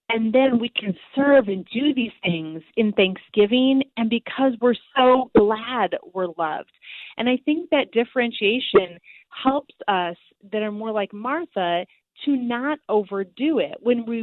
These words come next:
realize that our worth was, you know, because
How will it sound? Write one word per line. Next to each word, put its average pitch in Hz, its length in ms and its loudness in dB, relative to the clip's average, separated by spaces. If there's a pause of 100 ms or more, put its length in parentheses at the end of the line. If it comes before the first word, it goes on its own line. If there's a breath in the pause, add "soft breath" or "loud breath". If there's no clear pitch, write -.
realize 240 480 4 (100)
that 196 220 2 (160)
our 294 180 0
worth 247 360 -4 (1080)
was, 208 400 4 (360)
you 208 140 -6
know, 175 200 -8 (180)
because - 340 -2